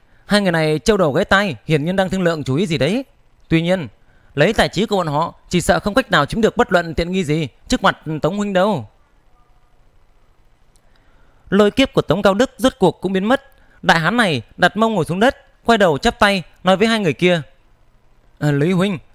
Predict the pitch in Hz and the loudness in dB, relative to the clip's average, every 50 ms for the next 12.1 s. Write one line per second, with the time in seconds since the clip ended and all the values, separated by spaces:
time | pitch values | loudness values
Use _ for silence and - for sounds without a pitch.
0 | _ - 151 170 165 - - 196 226 233 170 113 - _ _ _ _ _ _ _ | _ -4 0 0 0 0 0 -2 -2 -2 -4 -8 -12 _ _ _ _ _ _ _
1 | - 139 160 156 - - 180 202 214 208 190 180 170 180 220 233 - 214 220 208 | -4 0 0 0 2 0 0 0 2 0 2 2 2 0 0 -2 -2 -2 0 0
2 | 175 160 143 131 - 147 147 170 190 165 - - _ _ - 139 - - - 190 | 0 0 -2 -2 0 0 -2 -2 -2 -8 -16 -20 _ _ -2 0 0 2 2 0
3 | 156 - 170 175 170 233 254 214 - - - 185 175 175 175 196 240 233 165 143 | 0 2 0 0 2 0 0 0 0 -2 -2 -2 -2 0 0 0 0 -2 -2 -2
4 | - 185 185 185 180 160 - - 160 160 151 160 175 165 - - _ _ _ _ | 0 0 0 2 0 -2 -2 -4 -2 -2 -2 0 -2 -2 -4 -8 _ _ _ _
5 | _ _ _ _ - _ - 175 170 165 185 196 175 117 - _ _ _ _ - | _ _ _ _ -8 _ 0 0 2 2 0 -2 -2 -6 -12 _ _ _ _ 0
6 | 254 - 220 190 156 147 196 202 240 262 - 185 - - 196 190 196 190 175 160 | 0 2 2 0 0 0 0 2 2 0 0 0 0 2 2 2 2 0 -2 -2
7 | - 147 131 - 147 135 139 147 170 - _ _ - _ _ _ - - 226 226 | 0 -2 -2 0 0 0 0 0 -2 -4 _ _ -20 _ _ _ -4 -2 -2 0
8 | - 151 156 147 160 160 156 143 147 160 180 - _ _ _ _ _ _ _ _ | 0 -2 -2 -2 -4 -4 -2 0 0 -2 -2 -4 _ _ _ _ _ _ _ _
9 | _ _ 156 175 185 185 180 175 139 151 175 160 139 170 160 151 147 156 202 233 | _ _ -2 -2 0 0 0 -2 -2 -2 -2 -2 -2 -2 -2 0 0 0 0 -2
10 | - - 214 196 196 196 - 165 135 147 165 170 - - _ - 254 254 - 208 | -2 -2 -2 -2 -2 -2 -2 -2 -2 -2 -2 -4 -8 -10 _ 0 0 2 2 2
11 | 151 135 - 208 214 196 208 - 208 196 190 170 135 147 135 131 139 135 127 139 | 0 0 0 -2 -2 -2 -2 0 0 0 0 -2 -2 -2 0 0 0 0 0 0
12 | 160 175 | 0 -2